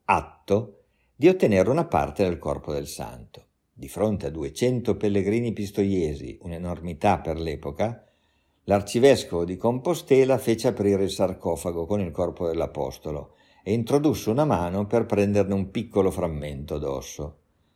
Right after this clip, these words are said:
Secondo la tradizione sarebbe un pezzetto della mascella o dell'osso sfenoide, comunque un frammento del cranio.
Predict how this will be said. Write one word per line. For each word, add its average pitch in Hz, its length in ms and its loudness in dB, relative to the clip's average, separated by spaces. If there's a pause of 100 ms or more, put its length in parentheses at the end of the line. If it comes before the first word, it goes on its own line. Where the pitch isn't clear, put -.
(240)
Secondo 151 360 4
la 101 80 6
tradizione 123 500 2
sarebbe 104 340 4
un 107 140 0
pezzetto 104 520 0
della 92 220 -2
mascella 85 840 -4
o 107 80 -4
dell'osso 104 500 2
sfenoide, 80 840 -6
comunque 104 760 0
un 143 100 -4
frammento 73 500 -2
del 69 140 -6
cranio. 69 600 -10